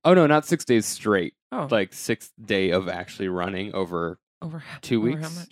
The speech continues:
Speaker 2: Oh, okay.
Speaker 1: Yeah,
Speaker 2: All right,
Speaker 1: so,
Speaker 2: good. Yeah,
Speaker 1: like
Speaker 2: put those rest days in there every other day. Nice.
Speaker 1: Yeah. I also, uh, broke the f-, the bottom of one of my shoes, so I had to take a day to glue it back <laughs> together.
Speaker 2: Oh, my God. Yeah.
Speaker 1: Very stupid.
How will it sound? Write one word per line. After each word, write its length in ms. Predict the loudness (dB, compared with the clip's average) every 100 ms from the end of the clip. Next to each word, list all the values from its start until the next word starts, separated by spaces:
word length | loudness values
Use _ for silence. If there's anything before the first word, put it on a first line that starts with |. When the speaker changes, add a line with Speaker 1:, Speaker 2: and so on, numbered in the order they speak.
| -8
Speaker 2:
Oh, 200 | -6 -4
okay. 280 | -2 -2 -2
Speaker 1:
Yeah, 60 |
Speaker 2:
All 60 | -4 -4
right, 100 | -4
Speaker 1:
so, 60 | -4
Speaker 2:
good. 160 | -6 -4
Yeah, 180 | -2 -2
Speaker 1:
like 120 | -4
Speaker 2:
put 120 | -4
those 180 | -4 -2
rest 220 | -4 -4
days 160 | -4 -2
in 140 | -2
there 180 | -2 -6
every 220 | -6 -4
other 140 | -4 -4
day. 240 | -8 -10 -10
Nice. 320 | -8 -8 -12 _
Speaker 1:
Yeah. 240 | 2 2 0 _ _ _ _
I 80 | 0
also, 360 | 0 2 2 4
uh, 360 | 2 2 -2 -4 _ _ _ _
broke 460 | -2 0 0 -2 -6
the 60 |
f-, 180 | -6 -8 _ _
the 160 | -12 -10
bottom 400 | -6 -4 -4 -6
of 100 | -8
one 80 | -8
of 40 |
my 100 | -8
shoes, 460 | -10 -6 -4 -4 -4
so 120 | -8
I 40 | -8
had 160 | -8
to 80 | -12
take 240 | -12 -14
a 20 | -8
day 240 | -4 -4
to 140 | -4 -10
glue 440 | -12 -10 -6 -4
it 80 | -4
back 240 | -8 -10
<laughs> 0 |
together. 420 | -14 -14 -14 -14 -6 -2 2 2 2 -4
Speaker 2:
Oh, 260 | -2 -2 -2
my 160 | -2
God. 400 | 0 2 2 0
Yeah. 420 | -2 0 0 -2 -6
Speaker 1:
Very 300 | -6 -4 -4
stupid. 480 | -6 -8 -6 -6